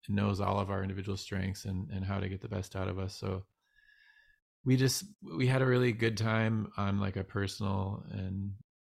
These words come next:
um, like, friend level, just w-, having us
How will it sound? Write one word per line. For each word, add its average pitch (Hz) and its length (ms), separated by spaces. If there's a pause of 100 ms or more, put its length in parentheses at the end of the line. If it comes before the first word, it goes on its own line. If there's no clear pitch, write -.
(200)
um, 95 380 (300)
like, - 120
friend 98 360
level, 98 540
just - 300
w-, 123 160 (300)
having 113 420
us 101 360